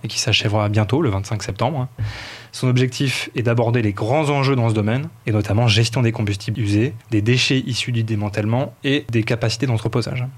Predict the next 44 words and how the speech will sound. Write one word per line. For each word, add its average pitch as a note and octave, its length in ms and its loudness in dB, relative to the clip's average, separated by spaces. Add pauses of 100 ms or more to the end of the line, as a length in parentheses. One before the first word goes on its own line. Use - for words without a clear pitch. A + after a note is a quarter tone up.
(100)
Vous, C#3+ 220 4
les B2+ 100 6
auditeurs, B2 320 4
vous A2 80 2
pouvez G#2+ 220 2
contribuer D3+ 440 2
à B2+ 60 4
ce A2 60 2
débat A2+ 400 2
sur G#2+ 320 -2 (100)
P D3 120 4
N C3 160 2
G A#2+ 160 4
M A2+ 260 0
D A#2 240 2
R G2 180 0 (200)
point G#2 180 2
débat B2 220 2
public A#2 280 2
point G#2 180 2
F F#2+ 100 -4
R. B2 240 -2 (640)
Et G#2+ 60 0
c'est - 100 2
l'occasion A#2 320 4
pour G#2 200 2
nous A#2 260 2
de A#2+ 100 2
lancer A2 300 2
ce G2+ 60 0
débat G#2+ 240 4
et C3 60 2
laisser A2+ 220 2
la G2+ 100 0
parole G#2 240 2
du G#2 100 0
coup A#2 160 2
à G2 80 4
Jean-Marc B2 260 4
Jancovici A2+ 720 2
sur - 220 -4
ce - 100 0
point. - 180 -2 (340)
Alors, A2+ 240 2